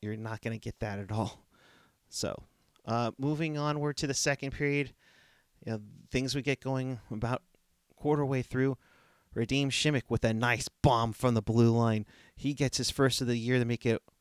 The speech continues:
three two Sharks. On the play, though, Jaden Helgowatz, his first N H L point,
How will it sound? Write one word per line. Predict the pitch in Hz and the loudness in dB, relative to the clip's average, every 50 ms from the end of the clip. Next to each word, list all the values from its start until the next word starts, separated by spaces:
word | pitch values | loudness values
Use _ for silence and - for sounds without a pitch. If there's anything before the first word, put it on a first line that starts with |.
| _ _ _ _ _ _ _ | _ _ _ _ _ _ _
three | - - 131 143 156 156 | -4 0 2 2 2 2
two | - - 151 135 | 2 2 2 2
Sharks. | - - 147 131 135 135 - - - - - _ | 2 2 2 2 2 0 -2 -4 -8 -8 -10 _
On | - 139 147 143 127 | -2 0 0 0 0
the | 120 131 117 | -2 -2 -2
play, | - - - 139 147 151 160 160 | -4 -4 -2 2 2 4 4 4
though, | 165 151 170 160 160 160 160 151 - | 4 4 4 4 4 4 2 0 -2
Jaden | - - 143 143 143 135 135 120 | -4 -2 -2 -2 -2 -2 -4 -4
Helgowatz, | - - 180 170 180 165 - 170 160 156 151 156 - - - - _ _ - | 2 4 4 4 4 4 2 0 2 0 -2 -4 -6 -8 -12 -12 _ _ -8
his | - 147 131 - - | -4 -2 -2 -2 -2
first | - - 147 147 135 - - - - | -4 -4 -4 -4 -4 -4 -6 -6 -4
N | 131 117 | -2 -2
H | 117 113 - - | -2 -2 -2 0
L | 123 110 | 0 -2
point, | - - - - 156 160 160 160 - - | -2 -4 -2 0 0 0 0 0 -4 -8